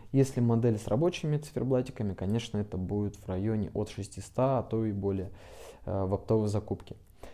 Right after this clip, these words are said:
Часы неплохие по качеству, продавать, в принципе, не стыдно. Можно продавать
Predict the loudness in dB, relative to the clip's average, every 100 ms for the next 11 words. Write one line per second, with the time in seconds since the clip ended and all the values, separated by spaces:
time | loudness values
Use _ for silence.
0 | -18 -16 -8 -6 4 6 6 6 4 6
1 | 2 2 2 2 4 2 2 -2 2 2
2 | 4 6 6 6 2 0 0 0 0 0
3 | 0 0 2 4 6 4 4 0 0 2
4 | 2 2 0